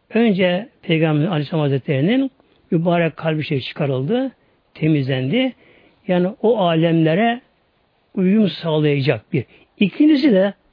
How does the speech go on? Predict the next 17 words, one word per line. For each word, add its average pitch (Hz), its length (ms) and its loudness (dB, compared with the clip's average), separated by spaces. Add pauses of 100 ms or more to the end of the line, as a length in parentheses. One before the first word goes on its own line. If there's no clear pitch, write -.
(160)
hikmeti 202 260 0
çok 196 300 0
da, 269 240 -2
ikisini 180 380 0
söyleyeyim. 190 480 0 (160)
İkincisi 262 500 2
de 285 260 2 (1600)
o 269 300 4
alemlerde 226 800 2 (1800)
korkmayacak. 170 1200 -2 (580)
Yani 139 360 -4
dehşetler 160 560 0
olacak 123 380 0 (100)
böyle. - 200 -20 (2250)
Öyle 190 180 -4
haller 160 200 2
olacak. 143 460 0